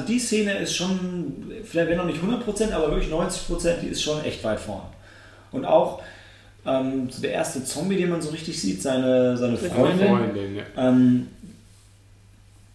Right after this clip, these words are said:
Speaker 1: die ist krass.
Speaker 2: Ja.
Speaker 1: Die ist so ein bisschen Sadako, ein bisschen
Speaker 2: <laughs>
Speaker 1: schnell, übernatürlich verdreht. Ähm, ist schon
Speaker 3: Und
Speaker 1: cool.
Speaker 3: auch noch, und auch sehr stark.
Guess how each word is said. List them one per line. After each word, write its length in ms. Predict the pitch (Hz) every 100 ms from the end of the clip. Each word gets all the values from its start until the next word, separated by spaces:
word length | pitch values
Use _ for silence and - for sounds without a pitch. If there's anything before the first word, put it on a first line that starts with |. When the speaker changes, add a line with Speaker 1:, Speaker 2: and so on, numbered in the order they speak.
| - -
Speaker 1:
die 60 | 151
ist 200 | 151 -
krass. 400 | 107 90 - - 214
Speaker 2:
Ja. 120 | 185
Speaker 1:
Die 60 |
ist 120 | 127 165
so 60 |
ein 60 | 160
bisschen 320 | 180 175 160
Sadako, 920 | 156 190 214 214 202 226 220 214 208 - -
ein 60 |
bisschen 460 | 160 247 165 - -
Speaker 2:
<laughs> 40 | -
Speaker 1:
schnell, 680 | - - 180 190 196 240
übernatürlich 720 | 208 175 190 175 - 196 185 175
verdreht. 640 | 156 131 143 196 240 - -
Ähm, 460 | 147 151 156 156 151 -
ist 100 | -
schon 180 | 202 139
Speaker 3:
Und 80 | 147
Speaker 1:
cool. 60 |
Speaker 3:
auch 100 | 160
noch, 240 | 175 165 156
und 80 |
auch 140 | 156 143
sehr 160 | 147
stark. 440 | - 170 131 90